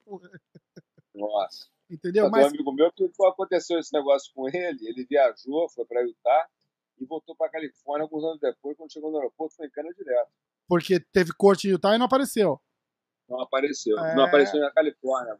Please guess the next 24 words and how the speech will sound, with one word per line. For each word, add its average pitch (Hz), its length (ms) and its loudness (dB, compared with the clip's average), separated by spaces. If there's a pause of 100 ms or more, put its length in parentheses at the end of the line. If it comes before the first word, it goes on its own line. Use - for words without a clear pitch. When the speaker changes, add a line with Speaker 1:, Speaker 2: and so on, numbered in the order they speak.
Speaker 1:
Ah, 185 240 2
na 165 100 -6
Speaker 2:
Chegou 180 180 0
no 143 100 -4
Speaker 1:
Califórnia? 190 360 4
Speaker 2:
aeroporto. - 60 -16
Speaker 1:
É, 151 380 -2
aquele - 260 -4
Speaker 2:
Nem 220 120 -6
Speaker 1:
negócio 311 200 4
é 277 60 0
Speaker 2:
sabia. 156 440 4 (320)
Speaker 1:
Pois 247 220 -2
Speaker 2:
Foi 214 100 4
Speaker 1:
é. 190 120 6
Speaker 2:
direto 165 240 2
em 185 100 -14
cana. 127 280 -6 (360)
Speaker 1:
Pois 214 240 -4
é. 156 180 2
Speaker 2:
Passou 143 360 -4
um 127 80 -2
dia 143 220 2
preso. 110 280 -2